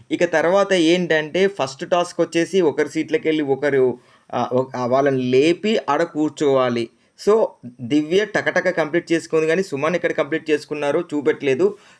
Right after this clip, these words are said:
So, ఇద్దరిట్లో ఎవరో ఒకరు చేసుకోవచ్చు అనుకుంటాను. But అందుకోసము సెకండ్ టాస్క్ను మాత్రం మొత్తం, ఆ, టెట్రా పాలును తాగాలి అని చెప్పేసి ఒక టాస్క్ పెట్టేసి, ఆ టెట్రా పాల ప్యాకెట్స్ మొత్తం లోపల పెట్టాలి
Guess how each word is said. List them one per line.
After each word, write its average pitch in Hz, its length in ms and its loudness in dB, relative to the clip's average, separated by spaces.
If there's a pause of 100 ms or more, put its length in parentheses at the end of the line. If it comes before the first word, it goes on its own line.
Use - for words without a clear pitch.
(140)
So, 208 60 4
ఇద్దరిట్లో 160 500 0
ఎవరో 156 300 4
ఒకరు 165 220 0 (100)
చేసుకోవచ్చు 139 720 0
అనుకుంటాను. 135 680 -2 (260)
But 208 220 2 (120)
అందుకోసము 196 580 2
సెకండ్ 190 480 0
టాస్క్ను 180 380 0
మాత్రం 175 500 0 (340)
మొత్తం, 147 540 2 (140)
ఆ, 131 280 2 (180)
టెట్రా 147 480 0
పాలును 170 640 2
తాగాలి 165 640 2
అని 165 180 0
చెప్పేసి 170 300 -2
ఒక 165 100 -4
టాస్క్ 143 460 -2
పెట్టేసి, 160 540 0 (320)
ఆ 147 80 2
టెట్రా 156 360 0
పాల 165 300 2
ప్యాకెట్స్ 147 680 -2
మొత్తం 165 420 -2 (360)
లోపల 170 320 4
పెట్టాలి 165 600 2